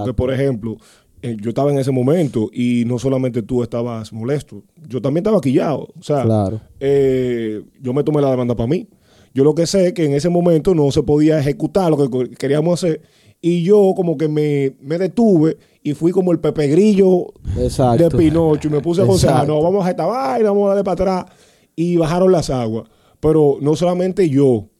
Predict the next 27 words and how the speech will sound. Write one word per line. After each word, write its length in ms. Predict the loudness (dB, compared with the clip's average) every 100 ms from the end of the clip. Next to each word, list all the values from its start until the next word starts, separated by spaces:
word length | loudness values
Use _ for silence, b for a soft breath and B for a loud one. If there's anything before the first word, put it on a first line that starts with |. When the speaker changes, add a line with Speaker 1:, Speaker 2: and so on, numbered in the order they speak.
| _ _ _
Speaker 1:
ni 240 | -6 -2 -2
Israel, 580 | -2 0 2 0 -2 -6
estaba, 680 | -8 -4 -2 0 0 -2 -4
eh, 400 | -2 -2 0 -2 -4 -8 -14 _ _ _ _ _ _ _ b b b b b b _
eh, 580 | 0 2 2 2 0 0
en 120 | 2
un 160 | 2 2
ambiente 380 | 2 2 2 2
como 580 | 0 2 2 2 0 -4 -2
Speaker 2:
Tenso. 180 | 2
Speaker 1:
cargado 500 | 2 2 2 2 2
y 120 | 0 0
tenso. 500 | 0 0 -2 -6 -10
Los 200 | -4 -2
demás 280 | 0 -2 -2
lo 120 | -2
sentían 340 | -2 -2 -2 -2
así. 340 | -4 -8 -10 -14 _ b b b -4
Entonces, 600 | 2 2 4 4 4 2
cuando 500 | 0 2 4 2 0 -12 -4
cosas 240 | -2 0
como 220 | 0 0
esas 160 | 0 0
suceden, 560 | -2 0 0 0 -6 b b b b b -2
es 80 |
bueno 260 | 2 2 0
como 500 | -2 0 0 0 -2